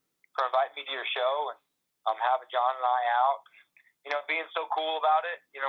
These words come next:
most of the time you, you don't get to just go to these things and, and people like you are, are, are cool about it. So I, I really appreciate that.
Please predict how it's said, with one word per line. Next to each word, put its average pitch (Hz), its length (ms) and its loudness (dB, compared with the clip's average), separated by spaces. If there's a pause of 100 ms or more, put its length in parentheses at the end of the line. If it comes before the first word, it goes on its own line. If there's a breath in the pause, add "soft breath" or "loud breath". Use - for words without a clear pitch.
most 143 240 -2
of 131 80 -10
the 151 80 2
time 139 160 0
you, 131 160 -18 (240)
you 135 80 -4
don't 131 160 -2
get 123 160 -10
to - 80 -20
just 123 160 -10 (480 loud breath)
go 131 80 -4
to 127 160 -6
these 127 160 -14
things 127 320 -4
and, 113 160 -10 (560 soft breath)
and 107 60 -8 (420)
people 131 240 -4
like 120 240 0
you 123 80 -12
are, 117 320 -6
are, 110 160 -6 (320)
are 107 80 -10
cool 135 240 -6
about 95 260 0
it. 87 80 -10 (220)
So - 20 -6 (640 loud breath)
I, 131 240 0
I 143 160 0
really 156 240 -6
appreciate 127 480 -10
that. 98 240 -4